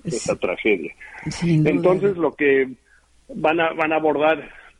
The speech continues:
Speaker 2: ese tema, eh, el problema para,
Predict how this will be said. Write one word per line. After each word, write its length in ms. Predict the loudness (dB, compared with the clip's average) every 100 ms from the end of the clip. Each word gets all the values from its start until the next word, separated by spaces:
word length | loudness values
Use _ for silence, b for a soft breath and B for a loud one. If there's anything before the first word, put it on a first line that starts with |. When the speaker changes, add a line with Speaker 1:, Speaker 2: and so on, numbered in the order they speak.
| -12
Speaker 2:
ese 300 | -2 -2 0 -2
tema, 500 | 0 0 0 -4 -2
eh, 440 | 0 2 4 2 0
el 240 | -2 -2
problema 540 | -2 0 2 2 0 0
para, 600 | -2 0 0 -2 -8